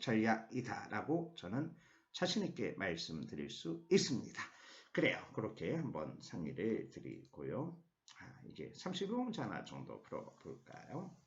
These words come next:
다음, 비역 질서에 대한 분석으로 가장 적절한 것을 묻고 있습니다. 우리의 사고는 구조를 가지고 있을까? 당연히 우리 사고는 구조가 있겠죠. 구조 없는 학문도 없고, 뭐, 당연한데,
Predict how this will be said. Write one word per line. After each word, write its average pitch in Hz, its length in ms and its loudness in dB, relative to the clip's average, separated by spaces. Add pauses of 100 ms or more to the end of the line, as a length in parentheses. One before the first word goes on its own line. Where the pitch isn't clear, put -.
다음, - 340 8 (540)
비역 254 240 12
질서에 170 260 4
대한 131 140 4
분석으로 98 260 0
가장 143 680 2
적절한 110 500 -2
것을 71 300 -4
묻고 107 320 -4
있습니다. - 560 -2 (300)
우리의 247 240 12
사고는 220 380 4
구조를 139 500 6
가지고 104 320 0
있을까? - 460 -6
당연히 143 280 4
우리 165 140 6
사고는 120 340 0
구조가 107 360 -2
있겠죠. 85 440 -2
구조 107 240 -4
없는 98 220 2
학문도 92 340 -4
없고, - 480 -6
뭐, 87 100 -4
당연한데, 90 800 0